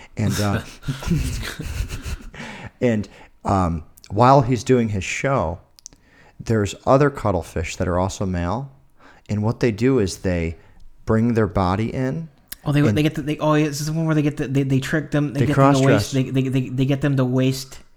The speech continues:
Speaker 1: What they do is
Speaker 2: their
Speaker 1: while the men are putting on their show, they cross-dress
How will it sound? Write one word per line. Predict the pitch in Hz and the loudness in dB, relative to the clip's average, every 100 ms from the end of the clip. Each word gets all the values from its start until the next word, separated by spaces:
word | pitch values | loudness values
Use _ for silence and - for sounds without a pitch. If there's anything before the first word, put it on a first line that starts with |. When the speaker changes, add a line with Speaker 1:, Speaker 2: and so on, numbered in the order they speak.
| - - - | -20 -20 -2
Speaker 1:
What | 123 | 2
they | 139 | 4
do | 127 139 147 | 4 6 6
is | |
Speaker 2:
their | 131 123 | 6 8
Speaker 1:
while | 123 131 | 8 8
the | 131 | 6
men | 123 127 | 4 4
are | 139 | 4
putting | 131 - 117 | 2 0 2
on | 113 110 | 2 4
their | 98 | 0
show, | - - 147 135 95 95 - - - _ | -2 0 4 4 2 0 -10 -20 -20 _
they | - | -2
cross-dress | 107 - 127 139 - 110 85 - | -2 4 4 4 2 2 2 -2